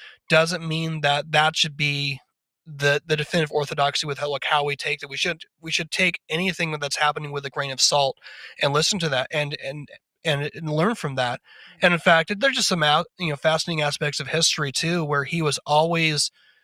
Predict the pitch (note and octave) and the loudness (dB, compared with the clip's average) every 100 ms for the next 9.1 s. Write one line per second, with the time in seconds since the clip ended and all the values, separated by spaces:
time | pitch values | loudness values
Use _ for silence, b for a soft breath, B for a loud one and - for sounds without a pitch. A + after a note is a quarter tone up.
0 | b - - E3 D#3+ D#3+ C#3+ - E3+ - | b 0 4 6 6 2 -4 -6 -6 -4
1 | D3 - D3+ - D3 C3+ E3 E3 - C#3+ | -4 0 -2 -2 -10 -6 -2 -2 -2 -4
2 | C3+ C3+ D3 D3 C#3+ C3+ - _ - D#3 | -4 -2 -4 -2 -2 0 -2 _ -6 -2
3 | C#3 - _ _ D#3 D#3+ D#3+ - D#3+ D#3+ | -2 -4 _ _ 0 0 2 2 4 4
4 | D#3 C#3+ - C3+ - D3+ D3+ D#3+ D3 - | 0 -2 -4 -2 0 0 -2 -2 -4 -6
5 | B B B B D3 D3+ D3 E3 D3+ C#3 | B B B B 2 4 2 -4 -6 -2
6 | - D3+ C#3+ - - E3+ D#3+ D3+ - F3 | -2 -2 -4 -6 -4 -2 -2 -4 -2 0
7 | D#3+ D#3 D3 - D3 D3 D3+ - D#3+ E3 | 0 0 -2 0 0 0 -2 -2 -6 -2
8 | D3+ D#3 C#3 C#3+ - C#3+ C3+ - E3 D3 | -2 -2 0 0 0 -4 -6 -4 -4 -2
9 | C#3 | -4